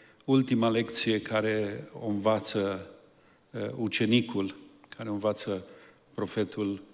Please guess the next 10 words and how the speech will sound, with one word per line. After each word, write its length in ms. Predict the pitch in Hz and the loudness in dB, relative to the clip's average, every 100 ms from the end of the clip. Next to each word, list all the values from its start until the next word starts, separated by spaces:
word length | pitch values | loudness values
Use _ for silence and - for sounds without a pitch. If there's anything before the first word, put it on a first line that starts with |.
| - _ _ _ _ _ - _ | -20 _ _ _ _ _ -20 _
Elisei. 760 | - 98 101 - 92 85 76 - - - _ _ _ - - - - _ | -8 -4 -4 -4 -4 -6 -8 -16 -20 -20 _ _ _ -6 -6 -20 -20 _
M-am 140 | 123 127 | -2 0
bucurat 380 | 123 139 139 131 | 4 8 8 8
mult 220 | 131 127 | 6 6
să-l 440 | - 120 117 117 | 6 6 6 2
revăd 360 | 117 113 123 120 | 0 4 4 4
după 240 | 123 120 | 0 2
mulți, 480 | 117 135 160 156 139 | 2 4 4 2 0
mulți 300 | 143 127 - | 2 2 2
ani 280 | 117 110 107 | 0 0 -2